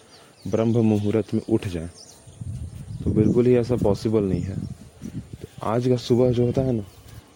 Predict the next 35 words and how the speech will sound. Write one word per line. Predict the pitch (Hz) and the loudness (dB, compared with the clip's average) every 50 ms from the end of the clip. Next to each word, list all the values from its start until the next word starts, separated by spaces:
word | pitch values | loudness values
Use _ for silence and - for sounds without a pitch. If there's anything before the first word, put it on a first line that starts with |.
| - - | -6 -4
वो | 139 139 - - | -4 -4 -4 -6
काम | - 110 101 117 120 113 | -4 -2 0 0 0 0
से | 107 - 101 | -2 -4 -6
स्टार्ट | - - - 90 85 - - | -6 -4 -4 -4 -4 -4 -8
होता | 85 - - 95 | -10 -8 -8 -8
है। | 95 - - - - - - - - - - - - - - - - _ _ _ _ _ - - - - - - - _ _ - - - - _ _ _ _ _ _ _ _ _ - - _ _ _ _ - - - | -8 -10 -14 -16 -16 -20 -20 -20 -20 -20 -20 -20 -20 -20 -20 -20 -20 _ _ _ _ _ -20 -20 -20 -20 -20 -20 -20 _ _ -20 -20 -20 -20 _ _ _ _ _ _ _ _ _ -20 -20 _ _ _ _ -16 -4 -2
अब | 110 110 110 110 | 0 0 2 2
जो | 107 107 101 | 2 2 2
है | 104 117 131 151 | 2 -2 -4 -4
सुबह | - - - 104 98 120 143 156 160 151 - - - - - | -4 -4 -2 0 2 2 0 0 -2 -6 -10 -16 -20 -12 -6
काम | - 104 98 113 120 117 | -4 -4 -2 0 0 0
से | 110 - 117 101 | 0 0 0 -2
स्टार्ट | 92 - - 95 95 - | -2 -2 -4 -4 -4 -4
होता | 107 101 - 120 | -6 -4 -2 -2
है। | 113 104 90 - - - - - - - - _ - | -2 -4 -6 -12 -18 -20 -20 -20 -20 -20 -16 _ 0
अगर | 104 107 110 | 0 2 0
काम | 98 - - 107 110 120 127 120 | 0 -2 -4 -4 -2 0 0 0
है | 113 113 131 127 104 98 - - - - - _ _ _ _ _ - - _ - _ _ _ _ _ - - - _ _ - - - - - - | 0 0 0 -2 -2 -4 -8 -18 -20 -20 -20 _ _ _ _ _ -20 -20 _ -20 _ _ _ _ _ -20 -20 -20 _ _ -20 -20 -20 -20 -6 0
तो | - 143 156 - - - | 2 2 2 0 -2 -6
सोएंगे | - - - 127 127 131 131 127 135 | -4 0 2 4 4 4 6 4 4
ही | 135 131 123 | 4 4 4
नहीं | 113 95 87 | 4 2 2
फिर, | - - 87 - - - - - - - - - - - - - - - - - - - - - - - - - - - | -2 -6 -10 -10 -14 -20 -20 -20 -20 -20 -20 -20 -20 -20 -20 -20 -20 -20 -20 -20 -20 -20 -20 -20 -20 -20 -20 -16 -6 -4
रात | 101 101 98 - | -2 -2 -2 0
के | - 117 | 0 2
एक | 101 117 117 113 | 2 2 2 2
बज | 110 113 113 | 2 2 2
जाए | 113 127 120 | 4 4 4
या | 113 107 | 4 4
बारह | 95 95 98 95 92 | 2 2 2 2 0
बज | 82 82 80 | -2 -2 -4
जाए, | 92 87 | -4 -6
सोएंगे | - - 107 104 104 104 101 | -2 0 0 2 2 4 4
ही | 98 92 82 | 2 2 2
नहीं। | 87 90 | -2 -6